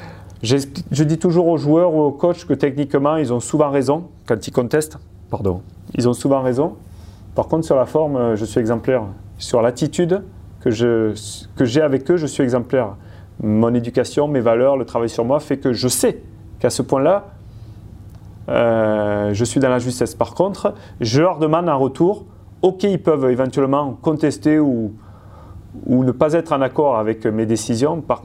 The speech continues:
je, mais je, j'insiste sur le fait que quoi qu'il arrive, il faut qu'ils soient très stricts, en tout cas très respectueux à mon égard.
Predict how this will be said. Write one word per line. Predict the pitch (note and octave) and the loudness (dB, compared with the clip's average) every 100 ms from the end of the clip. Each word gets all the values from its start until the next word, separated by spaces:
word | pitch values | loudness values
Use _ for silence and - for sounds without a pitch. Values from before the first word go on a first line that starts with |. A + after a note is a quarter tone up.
| - | -12
je, | G#2+ A2+ | -6 0
mais | B2 A#2 | 2 2
je, | A#2+ A#2 | 0 -2
j'insiste | - D3 D3+ E3+ F3+ | 0 0 0 -2 -2
sur | D3+ | 0
le | C3+ | 0
fait | D3+ C#3 | 0 -2
que | C3 | -4
quoi | - D3+ | -2 -2
qu'il | D3 C#3 | 2 0
arrive, | C3 D3 - - - - - - - | 0 -4 -8 -20 -20 -20 -20 -20 -6
il | A2 | -6
faut | - C3 | -2 -2
qu'ils | A#2+ | 0
soient | - A#2+ A#2+ A#2+ A2+ G#2 G2 G2+ - - - - - - - - - - | 0 2 2 2 0 -2 -6 -8 -16 -20 -20 -20 -20 -20 -20 -20 -20 -16
très | - B2+ A#2+ A2+ | -4 0 2 0
stricts, | - - F#3 F3 A#2+ | -4 -4 -4 -2 -4
en | |
tout | G2 B2+ | -4 -2
cas | D#3 D3 | -2 0
très | E3 | 0
respectueux | D3 C3+ C#3+ C3 - | 0 0 -4 -2 0
à | C3 | 2
mon | A#2+ A2+ | 2 0
égard. | G#2+ G2 F2+ | 2 0 -2